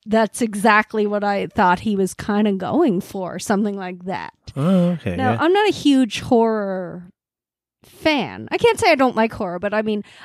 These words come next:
Speaker 1: a lot of references I didn't get, I didn't bother to look into. Like, there's a lot of sayings from movies and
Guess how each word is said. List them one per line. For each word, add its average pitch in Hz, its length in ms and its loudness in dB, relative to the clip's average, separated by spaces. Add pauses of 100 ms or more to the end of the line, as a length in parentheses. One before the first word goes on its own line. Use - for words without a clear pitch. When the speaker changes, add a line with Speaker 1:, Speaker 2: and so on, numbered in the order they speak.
Speaker 1:
a 233 100 0
lot 247 300 8
of 214 100 2
references 190 600 -2
I 190 100 0
didn't 185 380 -4
get, 156 300 -2
I 196 100 -2
didn't 180 220 -2
bother 156 340 0
to 160 80 -2
look 165 320 -2
into. 165 680 -4
Like, 185 200 -10
there's 190 200 -2
a 185 40 -2
lot 185 280 -2
of 170 80 -6
sayings 190 520 2
from 180 180 -4
movies 233 960 6
and 123 420 -4